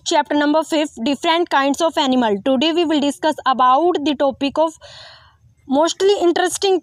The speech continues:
topic, herbivores, carnivores, omnivores। Herbivores animals कौन से होते हैं? जो only क्या खाए? पौधे और घास खाए। ठीक है, जैसे एग्जांपल क्या है? काऊ, गाय होगी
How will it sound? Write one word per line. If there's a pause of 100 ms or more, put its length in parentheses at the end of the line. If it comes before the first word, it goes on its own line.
topic, (440)
herbivores, (180)
carnivores, (180)
omnivores। (200)
Herbivores (240)
animals
कौन
से
होते
हैं?
जो (420)
only
क्या
खाए? (320)
पौधे (120)
और
घास
खाए। (920)
ठीक
है,
जैसे
एग्जांपल
क्या
है?
काऊ, (400)
गाय
होगी